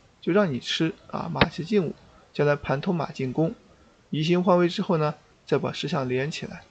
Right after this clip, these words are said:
或者是炮调过来，那这样的话比较灵活一些。虽然说红方稍持先手，黑方足可应对啊。那么到这里之后，黑方并没有选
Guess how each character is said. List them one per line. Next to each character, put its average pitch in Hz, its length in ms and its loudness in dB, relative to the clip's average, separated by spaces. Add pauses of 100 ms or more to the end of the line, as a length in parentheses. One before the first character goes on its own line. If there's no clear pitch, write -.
(100)
或 143 220 8
者 131 60 2
是 147 100 -2
炮 - 320 0
调 156 240 8
过 - 160 -4
来， - 160 -14 (380)
那 143 100 -2
这 196 140 4
样 175 80 6
的 160 40 -2
话 156 220 0
比 139 140 -2
较 135 80 2
灵 180 260 0
活 - 180 -2
一 - 60 -6
些。 131 240 2 (800)
虽 - 160 6
然 170 140 8
说 156 160 2
红 135 160 -2
方 160 260 2
稍 170 160 2
持 160 140 -2
先 165 180 -2
手， - 200 -6 (100)
黑 - 180 -4
方 135 240 -2 (220)
足 143 160 -2
可 143 180 -4
应 123 140 -2
对 143 180 -2 (200)
啊。 - 200 -10 (640)
那 165 140 2
么 147 320 2 (500)
到 185 160 4
这 220 80 6
里 180 100 8
之 143 120 -2
后， - 160 -2
黑 - 180 -2
方 180 180 2
并 202 160 4
没 131 100 0
有 135 60 0
选 - 220 -8